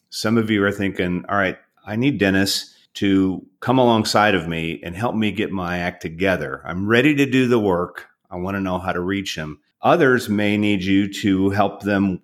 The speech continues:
with, um, some team transition building, working and getting everybody on the same page. So if you are wondering how to get a hold of Dennis,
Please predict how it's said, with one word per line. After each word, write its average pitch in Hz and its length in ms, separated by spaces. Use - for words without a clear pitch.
with, 101 640
um, 107 200
some 107 340
team 113 480
transition 107 680
building, 80 420
working 104 500
and 90 140
getting 101 240
everybody 101 420
on 92 120
the 90 80
same 92 340
page. 95 540
So 104 380
if 104 280
you 127 160
are 113 140
wondering 113 520
how 104 300
to 101 100
get 101 220
a 98 80
hold 104 320
of 87 280
Dennis, 117 680